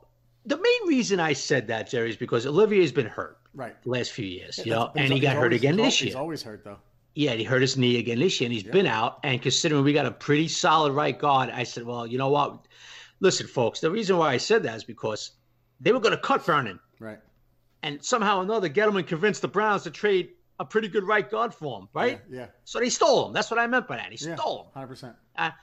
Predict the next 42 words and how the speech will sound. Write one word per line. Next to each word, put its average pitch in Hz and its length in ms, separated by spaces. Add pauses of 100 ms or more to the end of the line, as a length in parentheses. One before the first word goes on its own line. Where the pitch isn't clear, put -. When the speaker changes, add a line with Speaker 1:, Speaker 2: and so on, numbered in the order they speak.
(340)
Speaker 1:
you 170 60
know, 156 100
I 143 140
saw 185 180
somebody 185 280
put 175 140
a - 40
P 170 220
F 147 140
F 160 180
rating 151 300
together. 147 300
First - 180
of 165 60
all, 135 40
you 139 60
can't 226 240
compare, 135 460 (300)
uh, 123 160 (100)
an 123 140
edge 139 240
guy 117 180
to 117 240
a, 107 40 (360)
you 143 60
know, - 120 (220)
a 135 180
right 151 280
guard 107 320 (100)
P 123 160
F - 140
F 113 200
wise. 85 280
I 131 80
don't 127 120
know 113 120
what 120 340
the 113 60
hell 110 200
that 135 200
came 98 160
from, 90 200